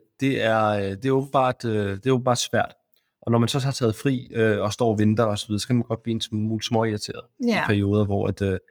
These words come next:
Speaker 1: hvor de så ikke dukker op, fordi man tænker, en aftale er vel en aftale.
Speaker 2: Ja.
Speaker 1: Øh, og klokken syv om morgenen er vel klokken syv om morgenen, og ikke klokken otte, og så... Det her,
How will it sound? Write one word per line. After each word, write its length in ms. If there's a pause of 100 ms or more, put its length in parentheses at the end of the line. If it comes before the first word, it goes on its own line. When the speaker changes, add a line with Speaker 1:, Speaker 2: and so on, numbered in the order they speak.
Speaker 1:
hvor 100
de 60
så 100
ikke 100
dukker 220
op, 260
fordi 120
man 80
tænker, 220
en 80
aftale 380
er 40
vel 140
en 140
aftale. 440 (400)
Speaker 2:
Ja. 160 (320)
Speaker 1:
Øh, 120
og 100
klokken 240
syv 220
om 80
morgenen 260
er 80
vel 80
klokken 240
syv 220
om 60
morgenen, 320
og 80
ikke 100
klokken 340
otte, 340
og 60
så... 100 (840)
Det 260
her, 180